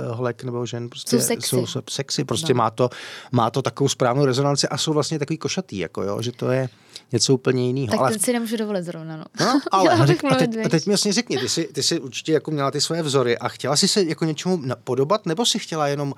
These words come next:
Speaker 1: uchopit to, co oni umějí, a rozvinout to potom? Protože ty si myslím, že na to dojíždí spoustu umělců ve všech
Speaker 2: Hmm.
Speaker 1: různých, eh,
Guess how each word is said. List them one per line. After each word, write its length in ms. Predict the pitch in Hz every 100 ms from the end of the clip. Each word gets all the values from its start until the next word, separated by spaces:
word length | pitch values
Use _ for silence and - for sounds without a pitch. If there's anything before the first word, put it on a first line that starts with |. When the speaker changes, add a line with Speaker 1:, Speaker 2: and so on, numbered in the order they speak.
| - - -
Speaker 1:
uchopit 520 | - 196 - 165 -
to, 80 | -
co 180 | - 160
oni 160 | 160 170
umějí, 400 | 127 120 117 127
a 120 | 127
rozvinout 520 | 120 123 131 131 117
to 80 | 135
potom? 360 | 123 113 123 113 -
Protože 280 | - 135 147
ty 100 | -
si 120 | -
myslím, 240 | 175 - 170
že 60 |
na 60 | 175
to 100 | 175
dojíždí 320 | 160 160 151
spoustu 440 | 170 - 156 - 165
umělců 640 | 160 147 135 127 - 131 214
ve 60 | 202
všech 220 | 185 -
Speaker 2:
Hmm. 100 | -
Speaker 1:
různých, 440 | 110 156 160 -
eh, 500 | 127 113 117 117 -